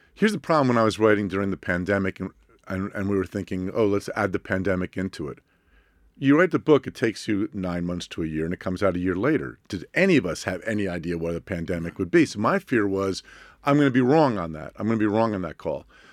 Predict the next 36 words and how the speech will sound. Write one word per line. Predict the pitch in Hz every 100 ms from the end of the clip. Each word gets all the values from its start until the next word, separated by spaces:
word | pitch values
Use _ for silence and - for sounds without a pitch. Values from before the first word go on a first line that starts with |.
| _
So | -
the | 113
book | 170 170
before | - - 135 127
this, | 117 -
which | 104 107
was | 85
Win, | 104 120 101 92 _ _ _ _ -
uh, | 98
or | -
two | - 139
books | 104 -
before, | 92 - 90
Match | 87 101 98 -
was | 85
different. | - 95 87 - - - - -
I, | 123 117
I | 131
said | 127 -
it | 131 - _ _ _ _ _
two | -
thousand | 143 123 107 107
nineteen, | 104 101 -
as | 95
you | 90
said, | 90 - 92
so | -
I | 92
would | 95 107
not | 104 98 82
have | 92 85
that | 87 80
issue. | 78 - - _ _ - - _
Um, | 110 107 107
and | 123 113
Match, | 123 123 127 -